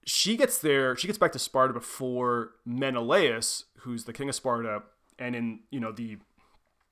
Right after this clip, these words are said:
the epics, like, of course, the Trojan War is fought because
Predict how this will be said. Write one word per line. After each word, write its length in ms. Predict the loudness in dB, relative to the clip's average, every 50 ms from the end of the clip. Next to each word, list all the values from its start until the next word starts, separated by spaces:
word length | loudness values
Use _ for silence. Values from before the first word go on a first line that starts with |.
| -18 -18 -10 -8
the 120 | -4 4
epics, 640 | 4 4 6 6 4 2 4 0 -2 -2 -2 -4 -8 -14 _ _ _ _ _
like, 200 | -6 -6 -6 -6 -6 -8
of 120 | -8 -8 -4
course, 260 | -2 -2 -2 -2 -2
the 100 | -4 -4
Trojan 340 | 0 2 2 2 2 -2 -2
War 160 | -2 -2 0
is 120 | -2 -2
fought 360 | -4 -2 -2 0 0 0 -2 -6
because 540 | -12 -10 -8 -8 -8 -6 -4 -4 -6 -6